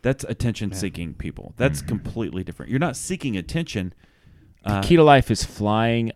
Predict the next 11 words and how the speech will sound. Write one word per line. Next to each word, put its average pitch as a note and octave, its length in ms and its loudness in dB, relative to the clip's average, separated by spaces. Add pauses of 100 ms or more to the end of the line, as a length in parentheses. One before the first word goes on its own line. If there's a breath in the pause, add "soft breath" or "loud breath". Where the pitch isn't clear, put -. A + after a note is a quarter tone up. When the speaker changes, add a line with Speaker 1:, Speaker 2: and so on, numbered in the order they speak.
Speaker 3:
under F#2+ 360 2
the F2 120 2
radar. C2+ 560 -8
Speaker 1:
it's G#2+ 340 -10
not. G#2 280 -2
That's A2 240 -2
your G2 380 2 (520)
thing. F#2+ 140 -6
Speaker 2:
Yeah. F2 260 -6
Speaker 3:
Oh, D2+ 260 0
okay. D2+ 240 -14